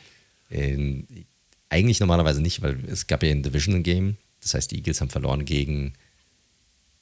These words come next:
die Washington Commanders. Auch ich musste gerade ein bisschen überlegen, wie sie heißen. Äh, warum habe ich es mit reingenommen? Nicht nur wegen der Niederlage, sondern ich finde,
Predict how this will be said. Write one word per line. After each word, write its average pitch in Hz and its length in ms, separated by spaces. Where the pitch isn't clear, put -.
die 78 100
Washington 71 380
Commanders. 71 440
Auch 76 120
ich 71 100
musste - 220
gerade 76 180
ein 76 140
bisschen - 180
überlegen, 80 340
wie 82 60
sie 85 160
heißen. 92 260
Äh, 80 420
warum 95 220
habe 127 140
ich 117 60
es - 60
mit - 180
reingenommen? 98 380
Nicht 101 120
nur 95 140
wegen 87 180
der 80 80
Niederlage, 76 800
sondern 85 420
ich - 160
finde, 117 460